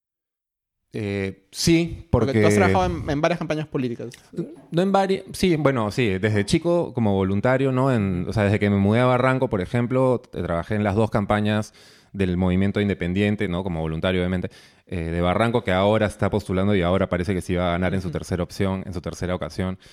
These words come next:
Speaker 1: Em, yo estuve en las dos primeras, pero sí, eh,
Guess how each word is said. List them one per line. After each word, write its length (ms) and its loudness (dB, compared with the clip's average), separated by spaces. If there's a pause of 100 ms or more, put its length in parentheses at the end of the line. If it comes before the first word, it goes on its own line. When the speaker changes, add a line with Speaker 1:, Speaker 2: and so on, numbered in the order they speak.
(320)
Speaker 1:
Em, 840 -8
yo 80 -8
estuve 180 -6
en 60 -4
las 80 -2
dos 80 -2
primeras, 320 0
pero 260 -4 (300)
sí, 520 -2
eh, 580 -4